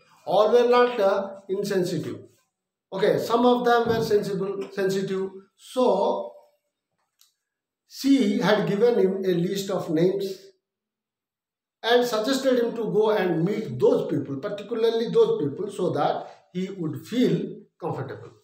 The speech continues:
Okay, so he was thinking that, uh, on the recommendation of his sister, he had come there when he decided to come that place. So, but he could not, uh, sure that whether that was the right decision or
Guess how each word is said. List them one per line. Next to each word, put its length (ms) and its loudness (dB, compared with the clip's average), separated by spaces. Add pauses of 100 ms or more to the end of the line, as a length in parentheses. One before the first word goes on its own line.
(520)
Okay, 440 -10
so 200 -2
he 80 4
was 420 0 (180)
thinking 460 -6 (720)
that, 260 0
uh, 120 2
on 360 0
the 160 4
recommendation 600 2
of 160 -2
his 180 -4
sister, 640 -2 (120)
he 100 -6
had 200 0
come 220 -2
there 280 2
when 300 2
he 180 0
decided 540 -2
to 420 -4 (300)
come 460 -2
that 200 -8
place. 280 0 (880)
So, 800 -2 (180)
but 220 -4
he 100 0
could 180 -2
not, 280 0
uh, 180 -2
sure 420 0
that 200 -2
whether 280 0
that 200 -2
was 200 -2
the 120 -4
right 200 -2
decision 580 -2
or 480 -4